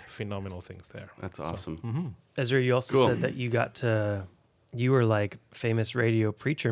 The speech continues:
Speaker 3: man.
Speaker 2: <laughs> Yeah,
Speaker 1: So
Speaker 2: and I, I think our, our studio over here maybe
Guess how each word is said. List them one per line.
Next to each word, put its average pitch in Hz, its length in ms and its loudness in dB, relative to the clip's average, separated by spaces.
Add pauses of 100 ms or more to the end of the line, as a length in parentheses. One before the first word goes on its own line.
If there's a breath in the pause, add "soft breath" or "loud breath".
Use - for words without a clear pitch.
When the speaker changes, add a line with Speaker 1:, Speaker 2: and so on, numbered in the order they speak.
Speaker 3:
man. 101 180 0
Speaker 2:
<laughs> 98 60 -4 (920 loud breath)
Yeah, 135 220 8
Speaker 1:
So 113 80 8
Speaker 2:
and 123 100 10
I, 120 120 6 (180)
I - 40 6
think 123 220 2 (160)
our, 110 320 6
our 107 260 2
studio 123 420 4
over 107 140 6
here 120 400 2
maybe 120 280 2